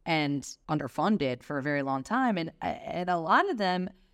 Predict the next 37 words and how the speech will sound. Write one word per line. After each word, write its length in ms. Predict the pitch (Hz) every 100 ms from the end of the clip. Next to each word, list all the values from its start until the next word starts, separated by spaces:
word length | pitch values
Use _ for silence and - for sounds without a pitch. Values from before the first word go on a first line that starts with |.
| -
really 260 | 190 226 226
worry 380 | 180 233 339 269
about 480 | 160 147 147 151 -
the 140 | 170 160
actual 420 | 175 - 165 -
errors 540 | 160 226 - 160 135
that 140 | 135 131
can 120 | 139
result 380 | 123 120 123 -
from 160 | 123
that. 260 | 120 127 - -
I 80 |
mean, 140 | 170 160
I 20 |
think 140 | 185 285
what's 160 | 269
really 220 | 196 165 151
important 560 | 139 - 202 - 185
to 120 | -
consider 440 | 156 147 202 202 160
is 160 | 139
to 140 | - 175
get 200 | 262 302
to 100 | 214
a 100 | 143
strike, 480 | - - 165 143 131 - _
you 140 | 156 151
have 180 | 151
to 80 | -
have 160 | 139 127
a 60 |
lot 280 | 120 135 147
of 140 | 139 135
bad 320 | 156 160 -
things 300 | 151 139 -
going 320 | 135 123 117
on. 380 | 120 117 -